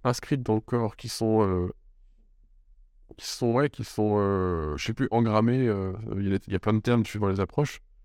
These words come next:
Et bah, effectivement, il y a des moments où on va masser telle partie du corps, ça va générer des émotions. Pourquoi ? Parce que cette partie du corps, elle est associée à des souvenirs.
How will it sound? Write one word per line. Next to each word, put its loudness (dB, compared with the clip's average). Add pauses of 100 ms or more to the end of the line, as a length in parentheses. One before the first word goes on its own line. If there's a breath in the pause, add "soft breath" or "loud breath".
(1080)
Et 2
bah, 2
effectivement, 0
il -4
y 2
a 2
des 4
moments 2
où 0
on 0
va 4
masser 0
telle -2
partie -4
du -4
corps, 0 (300)
ça 0
va 6
générer 4
des 2
émotions. 2
Pourquoi ? 0
Parce -2
que -2
cette -8
partie -2
du -2
corps, 2
elle 2
est 2
associée 0
à 2
des -2
souvenirs. -2